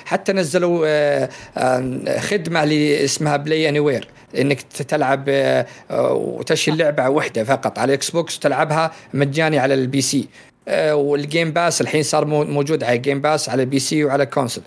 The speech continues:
آه، و-، بس إني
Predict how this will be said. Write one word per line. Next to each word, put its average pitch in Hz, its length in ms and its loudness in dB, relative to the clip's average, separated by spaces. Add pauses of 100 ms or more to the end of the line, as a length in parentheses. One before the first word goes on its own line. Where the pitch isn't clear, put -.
(420)
آه، 151 640 2 (400)
و-، 151 360 0 (320)
بس 165 200 0
إني 196 320 0